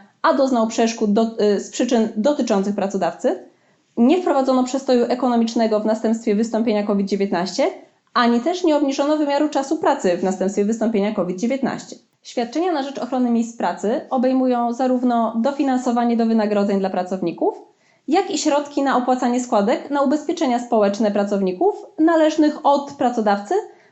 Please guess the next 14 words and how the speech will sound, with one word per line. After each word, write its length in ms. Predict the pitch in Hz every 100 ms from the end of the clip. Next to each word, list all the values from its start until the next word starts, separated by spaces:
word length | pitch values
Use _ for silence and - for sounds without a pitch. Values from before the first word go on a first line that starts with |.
| -
do 200 | 233 370
przyznanych 440 | - 269 269 262
świadczeń 360 | 262 285 285 277
na 100 | 254
dofinansowanie 720 | 240 - 233 226 208 208 202
wynagrodzeń. 480 | 196 180 147 - - - _ _ _ _ -
Dla 120 | 226
jakiej 260 | 302 359 254
grupy 260 | 269 247
pracodawców 600 | 247 247 254 233 247 240 233
adresowane 560 | 233 233 226 220 190
jest 140 | 185 202
to 60 |
rozwiązanie? 640 | 196 202 190 196 180 247